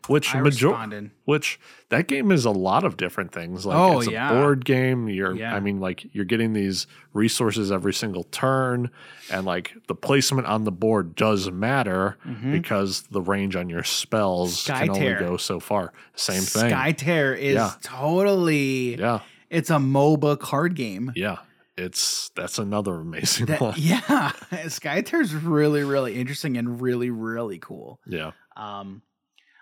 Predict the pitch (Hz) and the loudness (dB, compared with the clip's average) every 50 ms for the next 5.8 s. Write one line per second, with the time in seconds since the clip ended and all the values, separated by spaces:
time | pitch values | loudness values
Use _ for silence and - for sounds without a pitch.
0 | _ _ _ _ _ - 139 139 180 262 320 320 320 269 196 160 143 131 123 139 | _ _ _ _ _ -8 -2 0 2 2 2 2 2 4 4 4 4 4 2 2
1 | 139 131 131 117 113 107 123 123 113 113 107 107 110 110 110 107 - 110 110 113 | 2 0 0 -2 -2 -4 -4 -4 -4 -4 -4 -4 -4 -6 -6 -8 -10 -12 -8 -6
2 | 117 120 131 127 117 95 - - - - - - - 120 120 123 131 151 156 139 | -4 -4 -2 -4 -4 -6 -8 -12 -16 -18 -18 -16 -10 -6 -4 0 2 2 2 2
3 | 147 135 131 123 120 123 123 127 120 107 110 107 104 101 95 - 101 95 98 101 | 0 0 0 2 2 2 0 0 -2 -2 -4 -2 -2 -2 0 0 2 2 2 2
4 | 98 98 98 98 90 - - - _ _ - 175 190 - - - - 180 180 - | 2 2 2 0 0 -2 -6 -14 _ _ -2 -2 -2 -2 -6 -4 -2 -2 0 2
5 | 160 175 214 269 330 - - - 330 247 - 151 190 254 302 - | 4 4 6 6 6 4 2 0 0 -2 -2 -4 -2 0 0 0